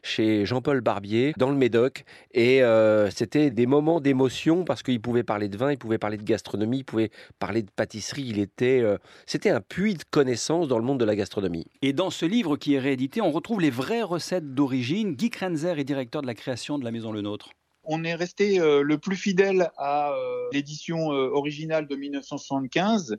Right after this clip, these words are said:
Speaker 3: C'était aussi, euh, y mettre des images par rapport à pratiquement, euh, toutes les recettes. Et au-delà de ça,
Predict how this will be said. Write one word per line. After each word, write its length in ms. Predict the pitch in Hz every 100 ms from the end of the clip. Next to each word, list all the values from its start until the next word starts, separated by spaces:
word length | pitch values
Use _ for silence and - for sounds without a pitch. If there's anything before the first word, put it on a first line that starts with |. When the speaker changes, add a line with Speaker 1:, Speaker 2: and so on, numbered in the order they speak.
| _ - - -
Speaker 3:
C'était 360 | - - 147 170
aussi, 520 | 170 165 - 180 180
euh, 320 | 160 147 143 143
y 80 | 160
mettre 440 | 160 156 - 151 139 -
des 260 | 277 -
images 460 | 151 156 220 208 - - _ _ _ _
par 100 | 143
rapport 360 | 131 135 160 139
à 420 | 131 127 123 120 -
pratiquement, 600 | 147 147 143 151 147 131
euh, 200 | 113 110
toutes 200 | - 156
les 120 | 156
recettes. 540 | 135 131 - 180 - - -
Et 80 |
au-delà 360 | 151 147 143 143
de 60 | -
ça, 380 | - 160 190